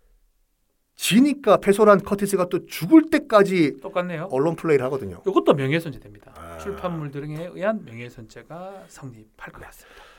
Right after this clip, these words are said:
Speaker 1: 그럼 정리를 해가지고.
Speaker 2: 좀 정리해볼까요?
Speaker 1: 네.
Speaker 2: 라이트 형제를 끝까지 죽을 때까지 괴롭혔던 뭐 기술적인 부분에는 랭글리 박사.
Speaker 1: 네.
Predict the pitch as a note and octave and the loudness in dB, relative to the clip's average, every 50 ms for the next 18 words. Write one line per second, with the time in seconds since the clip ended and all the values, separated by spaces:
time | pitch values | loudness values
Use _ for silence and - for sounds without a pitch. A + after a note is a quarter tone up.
0 | _ _ - G#3+ - - E3 G#3 B3 A#3 G3+ F3+ D#3 D#3+ E3 - - C4+ B3 C#4+ | _ _ -4 -2 4 8 10 10 10 10 10 8 6 6 6 6 6 6 6 8
1 | D4 C#4+ C4 C4+ C4+ A#3 G3 F#3 G3+ A#3 C#4+ - - - _ - C#3 C#3+ E3+ G#3 | 8 8 8 6 6 6 6 8 8 6 4 4 2 -4 _ -2 2 4 4 4
2 | G#3 - - C#4 C4 C4+ D4 D4 D4 C#4 C#4 C#4 C4+ C4+ C4 C4 C4+ C#4 C#4 C#4+ | 2 -2 -4 0 2 2 2 2 2 0 -2 -2 -2 -2 -2 -4 -4 -6 -10 -12
3 | C4+ - D#4 D#4 - - C#4+ C#4+ A#3+ A3 G#3+ A#3 A#3 _ _ _ _ _ - A#3 | -10 -12 -12 -6 2 4 4 4 4 0 -8 -8 -10 _ _ _ _ _ -20 -20
4 | G#3+ A3+ A3+ G#3+ G3+ G3+ G3+ G3+ G3 F#3 F#3+ F#3 F3 E3 E3+ E3+ E3+ D#3+ D3 _ | -18 -18 -18 -14 -14 -14 -10 -10 -10 -10 -10 -8 -8 -8 -8 -8 -12 -16 -18 _
5 | - E3 E3 E3 F3 - - _ _ _ _ _ _ _ _ - C#3 C#3 - - | -10 -10 -10 -10 -10 -16 -20 _ _ _ _ _ _ _ _ -20 -20 -14 -4 -4
6 | G#3 G3 C4 B3+ - A3+ G3+ F3 D#3 C3+ C3+ C3 C3+ B2+ A2+ A2 G#2+ A#2+ C3+ D3 | 0 2 2 2 6 4 4 4 2 -8 -8 -10 -12 -12 -14 -14 -14 -12 -10 -8
7 | D3 E3 E3 C#3 A#2+ G#2+ G2+ _ _ A2 G#2 _ _ _ - G2+ E2 | -6 -6 -8 -8 -10 -14 -18 _ _ -20 -20 _ _ _ -20 -20 -20